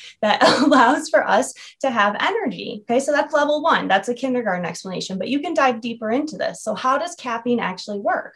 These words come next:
Well, it's this beautiful white odorless powder called trimethylxanthine. And what it does is it goes into our brain and it forms these bonds with our receptors, and it actually blocks another molecule, like a bouncer. So if you've ever heard of a bouncer before, that's what caffeine does.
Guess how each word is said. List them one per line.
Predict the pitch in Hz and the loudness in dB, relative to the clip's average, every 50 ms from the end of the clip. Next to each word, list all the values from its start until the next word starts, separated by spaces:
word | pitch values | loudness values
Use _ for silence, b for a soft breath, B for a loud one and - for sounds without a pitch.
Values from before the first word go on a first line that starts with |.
| B B B B B B | B B B B B B
Well, | - 190 196 233 311 | 4 6 8 8 8
it's | 262 - - | 6 4 2
this | 247 - 196 | -2 -2 -4
beautiful | 175 180 190 202 214 220 247 254 247 - 269 269 277 285 277 B B B B | -6 -8 -4 -2 2 2 2 2 4 4 6 6 6 6 4 B B B B
white | 196 190 185 208 220 226 220 - - - - - | -10 -4 2 4 6 6 6 2 -2 -4 2 4
odorless | 214 220 233 247 247 240 220 202 208 202 - - | 4 6 6 6 6 6 6 2 2 0 -6 -14
powder | - - 185 185 190 185 220 285 285 | -10 -6 -4 -4 -2 -2 -2 -4 -2
called | - 226 - - | 0 -2 -2 -2
trimethylxanthine. | - - 190 196 208 202 214 214 226 233 226 180 190 185 180 180 180 180 - 175 185 190 226 285 294 B B B B | -2 -2 -2 0 0 0 -2 -2 -4 -8 -6 -6 -6 -6 -6 -6 -8 -8 -8 -6 -4 -2 -2 -4 -4 B B B B
And | B 214 208 196 196 | B -2 -2 -2 0
what | 190 214 254 | 0 0 0
it | 311 320 - | 0 -2 0
does | - 311 392 440 359 226 | 0 0 2 2 0 0
is | 233 220 233 | 0 0 0
it | 220 208 | -2 0
goes | - 214 208 208 208 | 2 2 2 2 0
into | - - 208 226 247 277 285 - 311 302 | -2 0 0 2 2 2 0 -2 -2 -2
our | 277 262 | 0 0
brain | 226 208 226 233 254 294 320 311 269 233 | -2 -2 -2 -2 -2 -2 0 0 0 0
and | - - 202 | 0 -2 -4
it | 202 214 - | -4 -4 -8
forms | - - - 208 226 254 285 302 285 | -12 -10 -4 -2 0 0 0 0 -2
these | 269 254 233 226 | -2 -4 -4 -4
bonds | - - 202 202 220 233 233 | -2 -2 0 0 0 0 -2
with | 240 226 | 0 0
our | 226 208 202 | 0 0 0
receptors, | 196 208 208 - 262 311 415 427 - 208 170 165 175 220 247 - B B B B B | 0 -4 -4 -4 -4 -6 -6 -6 -4 -4 -2 -2 -2 -2 -4 -6 B B B B B
and | 233 233 | 2 2
it | 240 240 240 | 2 2 2
actually | - 262 320 349 349 - - 294 262 226 185 - - | 2 2 2 2 0 -4 -4 -2 -4 -4 -4 -6 -8
blocks | 190 185 190 214 226 262 320 - - - - | -4 2 6 8 8 8 6 4 -2 -8 -4
another | 247 247 240 233 208 208 202 196 196 | 0 0 2 2 2 0 0 -2 -2
molecule, | 196 202 247 349 359 349 349 349 - - - - 180 185 | 0 2 2 2 2 0 -4 -6 -6 -4 -4 -4 -2 -2
like | 190 185 | -2 0
a | 202 196 | 0 -2
bouncer. | 180 - 269 311 339 330 311 - - - - 180 | 2 4 6 6 6 4 2 -6 -10 -10 -12 -12
So | 180 - - 196 | -8 -2 -2 0
if | 202 220 | 0 2
you've | 208 214 | 2 4
ever | 214 247 247 | 4 4 4
heard | 220 262 247 | 2 2 2
of | 247 214 | 2 2
a | 208 180 | 0 2
bouncer | 185 202 254 311 311 302 302 262 | 2 0 0 0 0 -2 -2 -2
before, | 220 214 - - 185 180 185 208 | -2 -4 -6 -4 -2 0 0 0
that's | 196 175 185 - | 0 -2 -2 -4
what | 247 240 | -8 -8
caffeine | - 240 233 233 - 302 320 339 302 | -4 -4 -4 -2 -4 -6 -6 -4 -4
does. | 208 - - 180 - | -4 -2 -4 -6 -10